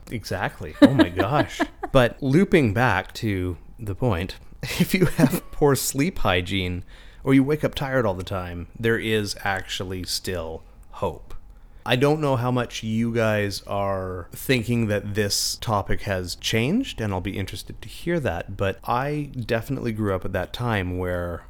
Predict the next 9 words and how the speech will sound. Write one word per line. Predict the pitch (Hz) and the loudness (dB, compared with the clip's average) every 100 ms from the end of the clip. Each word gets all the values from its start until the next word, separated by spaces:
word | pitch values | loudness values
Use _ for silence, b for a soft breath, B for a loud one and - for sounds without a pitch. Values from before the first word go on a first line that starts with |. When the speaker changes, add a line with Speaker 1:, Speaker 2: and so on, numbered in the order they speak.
| - | -10
Speaker 1:
you | 110 104 98 | -4 -2 -2
were | 95 | -4
told, | - 120 110 98 92 - | -2 0 2 0 -2 -4
like, | 92 87 | -4 -2
"Oh, | 147 131 | 0 2
you're | 98 95 | 0 -2
an | - | -2
early | - 117 107 | 0 2 2
bird. | 90 82 - | 0 -4 -4